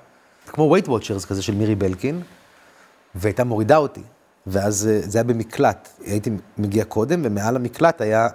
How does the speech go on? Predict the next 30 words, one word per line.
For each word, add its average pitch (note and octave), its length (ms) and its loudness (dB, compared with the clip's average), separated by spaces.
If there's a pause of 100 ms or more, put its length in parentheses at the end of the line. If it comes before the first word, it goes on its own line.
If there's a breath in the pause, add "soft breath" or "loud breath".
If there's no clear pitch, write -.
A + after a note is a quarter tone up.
מכונת G#2+ 440 -4
ממתקים. A2+ 520 -6 (800 loud breath)
אז G2+ 60 -4
הייתי G#2+ 140 -2
קונה A#2+ 220 -2
לי C#3+ 100 0
שם G2+ 220 -4 (140)
ממתק, E3 380 0
ובשקילה, A2+ 880 -2 (420)
מול B2 220 -2 (220)
עוד C#3+ 200 2
אנשים E3+ 400 0
וילדים, C3+ 500 0
אני G#2+ 120 -4
זוכר A#2 240 -4
אותה D3+ 180 2
עומדת C#3+ 320 -2
מולי, C#3 280 0
מירי B2+ 320 -2
בלקין, C#3 300 -4
ואומרת C3 280 -2
לי, C3+ 60 0
"אני B2+ 100 -4
מריחה A#2+ 420 0
לך D#3 180 0
את C3 140 -2
הבמבה B2 420 0 (580 loud breath)
כשאני A2+ 280 -2
על A2 80 0
המשקל." G#2 500 -2